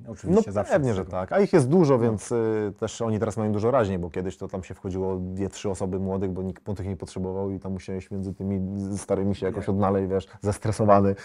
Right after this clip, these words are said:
Speaker 2: Ja tu zawsze pikawę miałem, kurde, dwieście
Speaker 1: Inaczej się
Speaker 2: przedzawołowe,
Speaker 1: inaczej
Speaker 2: że idę
Speaker 1: się,
Speaker 2: na trening po
Speaker 1: inaczej
Speaker 2: prostu,
Speaker 1: się
Speaker 2: nie?
Speaker 1: wchodziło też, bo ja
Speaker 2: No,
Speaker 1: nigdy nie
Speaker 2: stres był.
Speaker 1: zapomnę tych treningów z pierwszą drużyną, bo to zawsze było... No, z-, nie, jeszcze na lekcje nie chodziliśmy,
Speaker 2: Nie,
Speaker 1: bo rano
Speaker 2: no.
Speaker 1: były treningi,
Speaker 2: No
Speaker 1: to
Speaker 2: to
Speaker 1: było
Speaker 2: ja
Speaker 1: fajne.
Speaker 2: ci, ja ci powiem, bo ja,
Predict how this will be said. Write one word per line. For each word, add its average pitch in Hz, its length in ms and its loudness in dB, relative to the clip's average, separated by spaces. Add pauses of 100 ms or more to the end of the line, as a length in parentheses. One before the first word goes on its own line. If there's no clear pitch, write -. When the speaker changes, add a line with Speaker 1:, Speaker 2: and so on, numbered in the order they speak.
(180)
Speaker 2:
Ja 101 80 0
tu 98 100 0
zawsze 95 200 0
pikawę 101 360 0
miałem, 98 260 -2
kurde, 98 260 -4
dwieście 95 380 -4
Speaker 1:
Inaczej 110 140 -4
się - 40 -20
Speaker 2:
przedzawołowe, 131 760 10 (140)
Speaker 1:
inaczej 131 180 0 (100)
Speaker 2:
że 143 40 12
idę 139 100 12
Speaker 1:
się, 147 60 12
Speaker 2:
na 147 80 10
trening 135 340 10
po 117 60 6
Speaker 1:
inaczej 120 180 4
Speaker 2:
prostu, 110 160 -2
Speaker 1:
się 104 60 0
Speaker 2:
nie? 104 80 -2
Speaker 1:
wchodziło 110 340 -4
też, 113 300 -6
bo 107 140 -4
ja 110 100 0
Speaker 2:
No, 113 240 0
Speaker 1:
nigdy 123 200 0
nie 123 80 2
Speaker 2:
stres 117 40 -2
był. 120 100 0
Speaker 1:
zapomnę 117 360 0
tych 98 340 -12
treningów 101 360 -8
z - 40 -18
pierwszą 110 260 -10
drużyną, 104 360 -6
bo 107 100 -6
to 104 80 -14
zawsze 101 280 -8
było... 101 340 -8 (720)
No, 104 120 -10
z-, 104 120 -10 (540)
nie, 113 220 -2
jeszcze 117 240 -4
na 117 80 4
lekcje 120 260 -2
nie 104 60 -2
chodziliśmy, 101 340 -2
Speaker 2:
Nie, 101 60 -2
Speaker 1:
bo 107 80 0
rano 107 100 0
Speaker 2:
no. 107 60 -2
Speaker 1:
były 107 160 -2
treningi, 104 380 -6
Speaker 2:
No 98 60 0
Speaker 1:
to - 0 -
Speaker 2:
to 110 60 -4
Speaker 1:
było 110 120 4
Speaker 2:
ja 107 100 6
Speaker 1:
fajne. 101 180 -2
Speaker 2:
ci, 131 120 -2
ja 110 140 2 (140)
ci - 80 -12
powiem, 113 420 2
bo 113 100 2
ja, 113 120 4